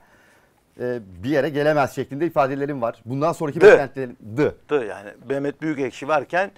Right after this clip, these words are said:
Speaker 2: bu ifadeleri kullandım. Her seferinde de kullanacağım da demiştim ama şimdi yönetim değişti. Yani, e, Sayın Hacı Osmanoğlu'nun Trabzonspor Başkanlığı yapması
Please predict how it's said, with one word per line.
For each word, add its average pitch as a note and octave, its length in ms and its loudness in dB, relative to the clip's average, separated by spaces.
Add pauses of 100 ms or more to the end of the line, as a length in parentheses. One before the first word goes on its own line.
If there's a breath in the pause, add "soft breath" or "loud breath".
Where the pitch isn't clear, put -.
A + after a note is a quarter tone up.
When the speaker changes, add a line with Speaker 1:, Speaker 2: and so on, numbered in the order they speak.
(300 loud breath)
Speaker 2:
bu D3+ 80 -2
ifadeleri C#3 540 -4
kullandım. D3+ 480 -2
Her C3 120 -2
seferinde B2 500 -10
de E3+ 200 -2 (280 soft breath)
kullanacağım C#3+ 520 -4
da D#3 140 -4
demiştim E3+ 520 -6
ama D#3+ 160 -4
şimdi D3 260 -10
yönetim D#3 580 -8
değişti. D#3+ 580 -4 (400 loud breath)
Yani, C#3+ 280 -2
e, C3+ 440 -6 (1500)
Sayın C#3 260 -6
Hacı C#3 220 -6
Osmanoğlu'nun C3+ 760 -8 (1400 soft breath)
Trabzonspor B2+ 640 -6
Başkanlığı C3 520 -6
yapması C3 680 -8